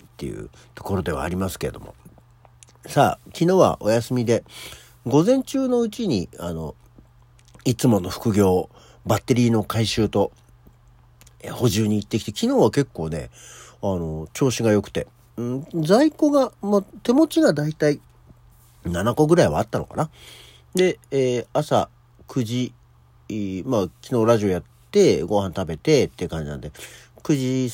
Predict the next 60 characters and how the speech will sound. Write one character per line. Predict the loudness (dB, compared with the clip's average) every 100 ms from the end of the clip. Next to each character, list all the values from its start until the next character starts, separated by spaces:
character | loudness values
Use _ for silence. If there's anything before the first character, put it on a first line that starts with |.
| -4
過 |
ぎ | -2 0
ぐ | 2
ら | 0
い |
に | -2 -8
パ | -4
ッ | -4
と | -4
出 | -6 -6
て、 | -4 -8 -8 -10 _ _ _ -20 -20 -14 -8
で、 | 0
帰 | 0
っ | 0
て | -4
き |
た | -4
の | -4
が | -2
十 | -2 -2
二 | -2
時。 |
本 | -4 -2
当 | 0
に |
も | 2
う |
午 | 2
前 | 2 0
中 | -2
だ | 0 0
け | 2
や | 2 2
っ |
て | _ -6 -6
き | -6
て、 | -4 -4 -4 -10 _ -20 -20 _ -10
え | -6 -6 -6 -8 -10 -4
ー、 |
全 | -2 -2 -2
部 | -2
で | -4
十 | -2 0 2 2 4
六 | 2 0 _ _
個 | -4 0
の | 2 0 -2 _ _ _ _ _ _ -14
補 | 2 2
充 | 2 2
を | 2 0
し、 | 0 -2 -2 -6 _ _ _ _ -2
で、 | 2 2 0 _ _ _ _
え | -4 0 0 0 -4
ー、 | 2
な | 2
お | 4
か | 2
つ、 | 0 2 2 0 -18 -12 -4
う |
ー、 | -2 -2 -2 -4 -6 -8 -12 _ _ _ _ _ -20 _ -12
十 | -2 -2